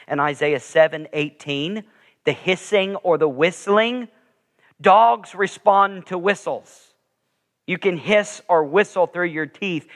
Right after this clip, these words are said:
at a dog and they'll respond. Did you know that bees also, a beekeeper can whistle or use a whistle or noise to get the bees to follow them? You can find that parallel passage in Isaiah chapter seven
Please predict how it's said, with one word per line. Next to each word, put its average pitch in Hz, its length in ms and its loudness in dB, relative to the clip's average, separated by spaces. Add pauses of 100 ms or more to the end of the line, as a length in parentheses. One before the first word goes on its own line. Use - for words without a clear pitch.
(140)
at 165 120 0
a 151 60 -4
dog 160 440 2 (180)
and 165 180 -4
they'll 160 220 2
respond. 147 560 -2
Did 147 160 -14
you 240 80 -6
know 226 180 2
that 180 280 -4
bees 202 600 -4
also, 196 680 0 (260)
a 156 80 0
beekeeper 226 960 -2 (200)
can 180 300 -4
whistle 190 500 2
or 165 120 -2
use 170 460 -6
a 160 80 2
whistle 175 640 -2 (280)
or 165 180 4
noise 160 640 -2 (240)
to 160 80 -8
get 170 200 -6
the 170 80 -2
bees 160 440 -4
to 160 100 -2
follow 165 400 2
them? 190 460 -4
You 160 80 -12
can 139 160 -14
find 156 320 -4
that 139 160 -10
parallel 156 340 0
passage 143 480 -4
in 135 140 -8
Isaiah 135 400 -6
chapter 131 380 -10
seven 147 500 0